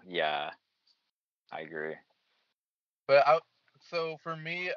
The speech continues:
Speaker 2: I would say m-, the highlights for me were definitely, uh, nasa, Blue Dream, and Awkward. I thought, like, Awkward, it was just really cool to,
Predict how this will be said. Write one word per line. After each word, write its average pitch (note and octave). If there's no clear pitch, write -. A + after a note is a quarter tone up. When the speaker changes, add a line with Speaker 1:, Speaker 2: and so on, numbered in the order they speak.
Speaker 2:
I C#3+
would E3
say F3+
m-, D#3+
the C3
highlights D#3+
for C3+
me C3
were A#2+
definitely, D#3
uh, C3+
nasa, D3+
Blue D3+
Dream, C#3+
and B2+
Awkward. B2+
I C#3
thought, G3
like, E3
Awkward, D3
it D#3+
was D#3+
just E3+
really E3
cool D#3
to, D3